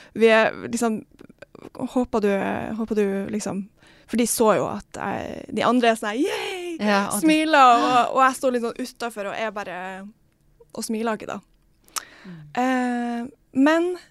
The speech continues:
Speaker 1: så kommer jeg på en måte, og det var jo bare de første timene av dag en. Ehm, så innså jeg bare, eller jeg var liksom klar på at jeg kan ikke, det her er så altoppslukende nå, at det er, om jeg så skulle ha prøvd å late som at dette ikke hadde skjedd, så hadde jeg ikke visst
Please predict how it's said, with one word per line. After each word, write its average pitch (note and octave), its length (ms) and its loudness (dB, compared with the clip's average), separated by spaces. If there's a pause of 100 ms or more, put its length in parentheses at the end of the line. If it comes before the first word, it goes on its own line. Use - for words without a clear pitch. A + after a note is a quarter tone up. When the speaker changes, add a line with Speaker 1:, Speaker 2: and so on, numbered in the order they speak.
(160)
Speaker 1:
så - 240 -6
kommer D4+ 380 0
jeg A#3 100 -4
på A3+ 60 -8
en A3 80 -6
måte, G#3 160 -10
og G#3 80 -10
det B3 100 -2
var A3+ 140 0
jo F#3+ 80 -6
bare F#3 260 -6
de F#3+ 80 -12
første G3+ 240 -10
timene G3 480 -6
av - 60 -12
dag G3 180 -4
en. G3+ 360 -4 (1800)
Ehm, G#3+ 720 -8
så C4+ 240 -4
innså C#4 540 -2
jeg G#3+ 100 -2
bare, G#3 160 -4
eller C4 140 0
jeg C4 80 0
var D4+ 100 4
liksom A#3+ 240 -4
klar C4 320 -2
på G3 160 -12
at - 80 -12
jeg A3 140 -6
kan B3+ 180 -2
ikke, G3 260 -8 (800)
det A3 80 -8
her C4 240 0
er A#3 80 -4
så - 160 -8
altoppslukende A#3 720 -12 (320)
nå, A3 140 -6 (180)
at - 160 -18
det - 160 -12
er, - 140 -14 (1040)
om C#4 80 0
jeg C#4 140 -2
så D4 100 -4
skulle B3 220 -8
ha - 80 -18
prøvd C4 180 -6
å A3+ 80 -6
late A3+ 560 -8
som G#3+ 220 -8
at G3+ 100 -14
dette A3 160 -12
ikke G3+ 160 -12
hadde G#3+ 80 -12
skjedd, D4+ 240 -4
så C4 140 -4
hadde B3+ 100 -2
jeg A#3+ 80 -8
ikke A#3 140 -6
visst - 100 -12